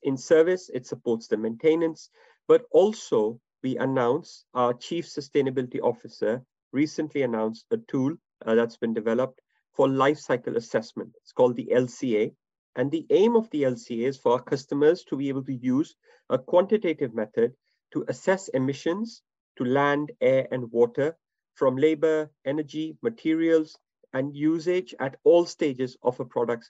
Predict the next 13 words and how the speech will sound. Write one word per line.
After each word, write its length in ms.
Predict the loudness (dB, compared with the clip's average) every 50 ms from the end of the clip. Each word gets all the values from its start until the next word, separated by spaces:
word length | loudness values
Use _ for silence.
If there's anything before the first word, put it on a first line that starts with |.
| _ _ -4
life 180 | -4 -4 -4
cycle. 340 | _ -12 -16 -16 _ _ -20 _ _ _ _ _ _ _ _ _ _ -4 -2
And 200 | -2 -2 -2 -6
to 100 | -12 -14 -10 -4 0
answer 280 | 0 0 0 2 2
your 80 | 0 0
final 260 | 2 2 0 0 0
question, 460 | -2 -2 -4 -4 -4 -6 -8 -8 -8 -10 _
how 180 | -4 -2 0 0
are 60 | 0
we 180 | -2 -4 -6
doing 360 | -4 -2 -2 0 0 -2 -2 -2
it? 140 | -4 -6